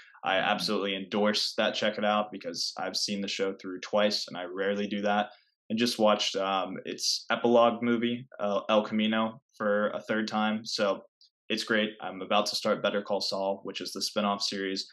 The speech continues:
Speaker 1: And you know what? It seems like everybody's watched Breaking Bad, but there's plenty of people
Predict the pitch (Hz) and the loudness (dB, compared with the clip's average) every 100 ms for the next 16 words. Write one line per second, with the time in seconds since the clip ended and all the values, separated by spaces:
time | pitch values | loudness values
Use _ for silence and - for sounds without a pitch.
0 | _ _ _ _ _ _ - 147 170 160 | _ _ _ _ _ _ 0 4 6 8
1 | 143 143 - _ 120 120 156 156 151 156 | 6 6 0 _ -2 -2 -2 2 2 2
2 | 147 151 143 143 139 - 143 139 139 139 | 2 2 2 0 0 -2 -4 -4 -2 0
3 | 139 127 - 107 - 123 120 110 113 110 | 2 0 -6 -8 -2 0 0 0 -4 0
4 | 120 120 | 4 4